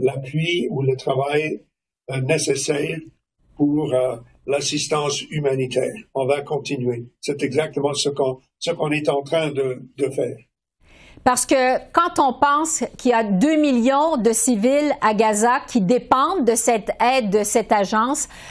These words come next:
Speaker 2: euh, qui dit qu'elle ne pourra pas fournir plus de services après le mois de mars si le financement n'est pas rétabli,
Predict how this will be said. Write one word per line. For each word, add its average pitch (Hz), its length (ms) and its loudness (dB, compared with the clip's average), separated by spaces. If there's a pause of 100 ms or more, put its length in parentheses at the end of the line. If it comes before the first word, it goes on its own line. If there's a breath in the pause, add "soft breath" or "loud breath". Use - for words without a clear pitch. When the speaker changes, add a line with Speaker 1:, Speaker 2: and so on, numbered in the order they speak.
(200 loud breath)
Speaker 2:
euh, 202 240 2
qui 226 220 0
dit 254 240 2
qu'elle 240 180 2
ne - 60 -14
pourra 233 340 2
pas 269 160 4
fournir 247 720 2 (460 loud breath)
plus 285 280 2
de 247 100 4
services 240 640 2
après 247 340 2
le 254 140 2
mois 220 220 2
de 208 80 0
mars 240 480 0 (100)
si 202 220 0
le 233 180 2
financement 240 720 0 (140)
n'est 220 160 2
pas 226 540 2
rétabli, 220 720 0